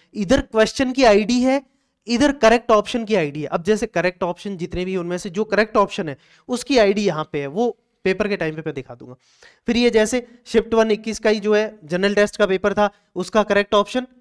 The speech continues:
फिर इधर क्वेश्चन आईडी। इसी तरीके से शिफ्ट वन के अंदर जनरल टेस्ट का जो था, ये और भी मतलब सवाल उसमें ज्यादा होते हैं ना, सिक्सटी क्वेश्चन होते हैं, तो ये वो रहे, रहे, उसका रह गया।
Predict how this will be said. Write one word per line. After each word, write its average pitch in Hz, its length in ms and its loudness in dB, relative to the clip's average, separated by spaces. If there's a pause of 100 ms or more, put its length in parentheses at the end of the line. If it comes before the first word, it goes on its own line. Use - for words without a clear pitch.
फिर 233 240 0 (420)
इधर 190 180 0
क्वेश्चन 185 380 -2
आईडी। 180 300 -2 (260)
इसी 202 220 -2
तरीके 208 340 2
से 214 160 -2
शिफ्ट 226 260 -4
वन 214 200 2
के 214 120 2
अंदर 202 260 2 (280)
जनरल 190 300 0
टेस्ट 196 240 0
का 196 100 -2
जो 196 140 -4
था, 196 200 2
ये 180 160 -2
और 170 200 0
भी 185 140 -6
मतलब 160 280 -6
सवाल 147 300 -6
उसमें 160 240 -10
ज्यादा 156 220 -2
होते 156 200 -6
हैं 147 80 -10
ना, 226 80 -8
सिक्सटी 202 340 -10
क्वेश्चन 165 360 -8
होते 135 200 -16
हैं, 135 100 -16 (340)
तो 208 60 -6
ये 220 120 0
वो 175 180 -4
रहे, 127 260 -8
रहे, 139 120 -10
उसका 196 380 -4
रह 147 160 -4
गया। 120 180 -14